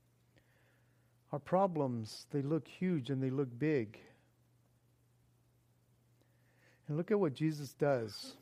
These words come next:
here in verse twenty-six.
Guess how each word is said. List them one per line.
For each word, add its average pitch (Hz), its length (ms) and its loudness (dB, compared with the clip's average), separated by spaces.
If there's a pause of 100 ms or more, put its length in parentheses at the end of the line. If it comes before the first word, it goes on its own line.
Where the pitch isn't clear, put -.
(1700)
here 160 180 6
in 147 60 4
verse 139 240 2
twenty-six. - 1120 -4